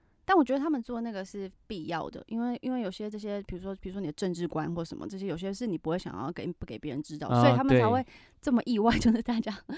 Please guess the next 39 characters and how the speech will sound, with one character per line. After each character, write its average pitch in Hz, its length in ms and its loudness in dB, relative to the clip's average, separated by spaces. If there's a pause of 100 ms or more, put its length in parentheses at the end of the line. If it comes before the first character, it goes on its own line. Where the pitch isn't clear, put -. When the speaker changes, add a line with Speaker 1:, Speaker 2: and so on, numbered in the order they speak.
(180)
Speaker 1:
都 214 100 -2
来 202 160 0
回 - 160 -8
答， - 240 -12
因 254 80 -6
为 277 60 0
他 277 60 0
还 254 100 2
问 254 180 4
一 262 60 4
些 254 240 0
很， 165 400 -2
你 - 80 -4
知 170 80 -2
道， 170 280 -2 (840)
Speaker 2:
很， 131 240 2
很 120 180 4
detail 143 480 4
的 107 140 0
问 107 180 0
题， - 260 -12
这 - 80 -4
样 - 160 -2
子。 - 120 -14
Speaker 1:
嗯。 - 40 -18 (460)
Speaker 2:
对 110 160 0
啊， 95 200 -2
就 113 120 -4
是 110 180 -4
比 110 140 -6
较 117 160 2
私 110 280 -4
人、 107 160 -2 (340)
私 - 240 -4
密 156 180 2
的 92 100 -4
问 95 100 -4
题。 - 220 -14
Speaker 1:
对， - 180 -10